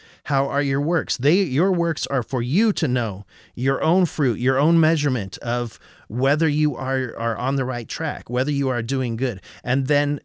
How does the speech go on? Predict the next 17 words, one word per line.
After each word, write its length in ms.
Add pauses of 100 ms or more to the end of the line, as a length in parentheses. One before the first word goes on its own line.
in 120
the 200
end, 480
it 120
is 120
still 340
by 200
grace 440
that 120
you 180
are 80
saved. 420
After 320
all 340
of 140
your 140
works, 480